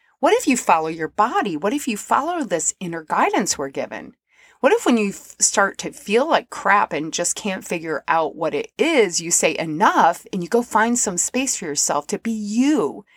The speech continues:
instead of shoving in the pizza and the Netflix or the wine or whatever it is to tolerate these emotions in your body, which just may you n-, be you not listening to that inner voice,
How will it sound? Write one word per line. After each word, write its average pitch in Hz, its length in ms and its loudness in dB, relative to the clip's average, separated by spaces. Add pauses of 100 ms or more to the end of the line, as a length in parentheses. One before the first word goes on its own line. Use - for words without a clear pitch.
(280)
instead 208 380 4
of 262 100 0
shoving 185 380 4
in 165 160 -4
the 151 80 -6
pizza - 340 -4
and 156 100 0
the 151 60 -2
Netflix 151 640 -2
or 156 120 -6
the 156 100 -6
wine 156 420 -2
or 147 60 -8
whatever 151 440 -2
it 151 60 -6
is 190 220 2
to 160 140 -2
tolerate 185 540 2
these 160 180 -4
emotions 165 520 -2
in 156 140 -2
your 147 100 -2
body, 185 540 2 (440)
which - 220 2
just 440 320 2
may 233 340 2 (120)
you 220 200 2
n-, 202 200 0 (160)
be 240 300 0
you 202 180 0
not 196 360 4 (100)
listening 180 580 0
to 165 120 -6
that 165 200 0
inner 160 220 -6
voice, 202 420 2